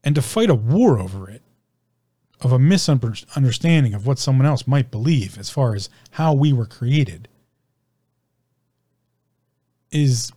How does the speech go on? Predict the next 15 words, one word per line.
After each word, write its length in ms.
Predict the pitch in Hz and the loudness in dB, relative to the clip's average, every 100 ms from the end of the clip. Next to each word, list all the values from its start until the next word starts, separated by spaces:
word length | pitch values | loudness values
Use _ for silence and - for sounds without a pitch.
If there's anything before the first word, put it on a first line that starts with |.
| _ | _
preposterous. 760 | - 139 220 - - - - - _ _ _ _ _ _ _ _ _ _ _ _ _ _ _ _ _ _ _ _ _ _ _ _ _ _ _ _ _ _ _ _ _ - | -10 -4 -2 -4 -8 -20 -20 -20 _ _ _ _ _ _ _ _ _ _ _ _ _ _ _ _ _ _ _ _ _ _ _ _ _ _ _ _ _ _ _ _ _ -12
So 160 | - | -2
we 100 | 151 | 0
have 300 | 143 202 196 - | 2 2 0 0
to 80 | |
then 240 | 127 165 190 | 0 2 4
understand 760 | 170 147 - 170 139 107 101 - _ _ _ _ - | 4 2 0 2 2 0 -4 -10 _ _ _ _ -10
that 140 | 120 | -2
the 60 | 127 | 0
reason 1000 | 127 226 269 262 170 139 113 113 143 - _ _ _ _ _ _ _ _ _ _ _ _ _ _ _ _ _ _ _ _ | 2 4 4 2 2 2 2 0 -2 -4 _ _ _ _ _ _ _ _ _ _ _ _ _ _ _ _ _ _ _ _
we 120 | 135 139 | -4 -2
can't 240 | - 180 | 2 2
agree 320 | 127 123 165 | 2 2 2
upon 300 | 175 - 127 | 2 2 0
creation 800 | - 113 139 202 - 92 85 120 | 0 -2 0 0 0 -4 -6 -8